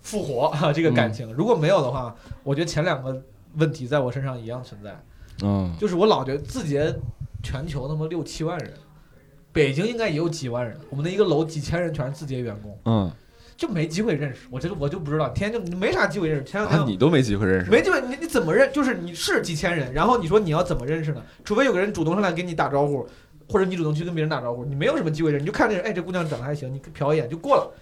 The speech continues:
Speaker 1: 可能你这一年过去了，俩天坐一个电梯，
Speaker 2: <clears throat>
Speaker 1: 也只要没人说话也就过了，你知道吧？就是我觉得就是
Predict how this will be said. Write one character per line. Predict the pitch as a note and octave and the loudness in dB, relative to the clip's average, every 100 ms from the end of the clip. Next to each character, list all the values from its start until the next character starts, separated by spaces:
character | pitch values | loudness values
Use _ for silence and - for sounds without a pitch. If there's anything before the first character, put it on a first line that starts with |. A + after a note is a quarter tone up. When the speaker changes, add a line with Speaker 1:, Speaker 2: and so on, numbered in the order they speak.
| - | -2
Speaker 1:
可 | F#3+ | 2
能 | C4 | 2
你 | |
这 | A#3+ | 0
一 | D#4 | -2
年 | A3 E3+ | 0 2
过 | G#3 C4 | 2 2
去 | F#3+ | 4
了， | |
俩 | A3 | 2
天 | G#3+ B3 | 0 2
坐 | B3 | 2
一 | G#3+ | 4
个 | |
电 | A#3+ G3+ | 6 4
梯， | E3 G#3 | 4 -2
Speaker 2:
<clears throat> | - | -2
Speaker 1:
也 | E3+ D#3 | 0 2
只 | F3 | 4
要 | G#3+ | 4
没 | G#3 | 4
人 | G#3+ | 4
说 | G#3 | 4
话 | G#3+ E3+ | 4 2
也 | B2 | 0
就 | D3+ | -2
过 | D3+ F3 | 0 0
了， | A#2 | 0
你 | A2+ | -4
知 | A#2+ | -10
道 | G#2+ | -10
吧？ | G#2 - - - - | -12 -18 -20 -20 -6
就 | A#3 | 0
是 | G#3+ G3 E3 D3+ C3+ C#3 - | 4 4 2 -2 -4 -10 2
我 | D#3+ | 6
觉 | D#3 | 8
得 | G#3 | 6
就 | |
是 | G#3+ | 4